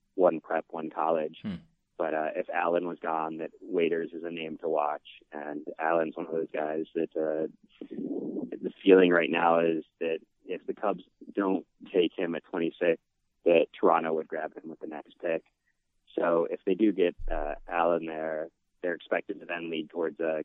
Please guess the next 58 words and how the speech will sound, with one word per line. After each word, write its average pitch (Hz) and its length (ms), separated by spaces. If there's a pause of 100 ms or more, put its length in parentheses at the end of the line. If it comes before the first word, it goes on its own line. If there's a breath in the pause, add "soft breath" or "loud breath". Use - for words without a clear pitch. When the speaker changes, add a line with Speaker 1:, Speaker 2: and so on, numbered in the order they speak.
Speaker 1:
college 80 280 (120)
talent 78 360 (180)
with 82 140
the 85 80
next 82 340
pick. 82 240 (140)
And 82 360 (600)
then 92 140
I've 85 120
also, 82 240
like 80 160
I - 60
said, 80 120
I've 76 100
heard 80 160
if 78 80
Allen's 80 340
gone, 73 280
it'd 76 160
be 82 100
Waiters 78 560
and 78 140
then 80 260
a 82 60 (120)
college 76 380
talent 73 300 (300)
again 76 300
with 76 180
the 78 100
other 71 160
pick. 92 260 (800 soft breath)
Speaker 2:
Well, 120 100
thanks, 135 340
uh, 117 180
thanks 127 200
so 123 80
much, 131 240
Jeff. 131 360
Uh, 98 320
look 110 160
forward 110 260
to 107 80
reading 107 200
your 101 80
stuff - 540
in 107 60
the 104 60
next 101 180
few 104 140
weeks 104 220
leading 104 180
up 101 100
to 107 60
the 104 80
draft. 101 400 (160)
Appreciate 107 420
the - 60
time. 113 320